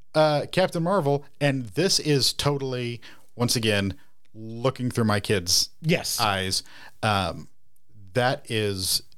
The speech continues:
Speaker 1: uh, somewhat representative for, especially for my, uh, my middle child.
Speaker 2: Okay.
Speaker 1: So it's one of those where I'm totally swayed by how I saw it affect her.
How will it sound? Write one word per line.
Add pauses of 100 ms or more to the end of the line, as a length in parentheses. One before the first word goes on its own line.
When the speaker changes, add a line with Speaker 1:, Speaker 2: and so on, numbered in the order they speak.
(140)
Speaker 1:
uh, (1080)
somewhat
representative (600)
for,
especially
for
my, (420)
uh,
my
middle
child. (140)
Speaker 2:
Okay. (800)
Speaker 1:
So (480)
it's
one
of
those
where
I'm
totally
swayed (300)
by
how
I
saw
it
affect
her.